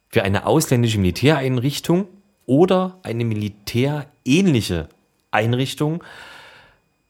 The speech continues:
Personen anzuwerben. Jetzt ist natürlich die Frage, ob sie das damit gemacht hat. Allerdings hat sie in Leipzig am vierten siebten bei Legida eben so eine eher langweilige Rede für ihre Verhältnisse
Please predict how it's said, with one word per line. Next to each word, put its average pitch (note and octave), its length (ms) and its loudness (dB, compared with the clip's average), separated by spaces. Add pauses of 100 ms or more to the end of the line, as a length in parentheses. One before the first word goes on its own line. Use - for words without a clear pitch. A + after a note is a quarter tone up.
(160)
Personen A#2+ 380 2
anzuwerben. G2 640 2 (1000)
Jetzt - 120 -14
ist - 40 -6
natürlich F#2 220 -4
die F#2+ 100 0
Frage, G2 340 0
ob G2+ 80 -4
sie G#2+ 80 -4
das F#2+ 140 -2
damit G2+ 240 2
gemacht G#2+ 420 0
hat. E2 300 -2 (140)
Allerdings F2 520 0
hat A2+ 180 0
sie G2 200 -2
in F2 100 -2
Leipzig A#2+ 540 0
am E2 220 -2
vierten F2 320 -4
siebten B2+ 260 0
bei A2 60 4
Legida A#2 560 0 (260)
eben G2 560 0
so F#2 160 0
eine F2 400 0 (560)
eher G2 160 -6
langweilige F2+ 720 0
Rede G#2+ 280 0
für B2 140 -6
ihre A#2 220 -2
Verhältnisse A#2+ 640 0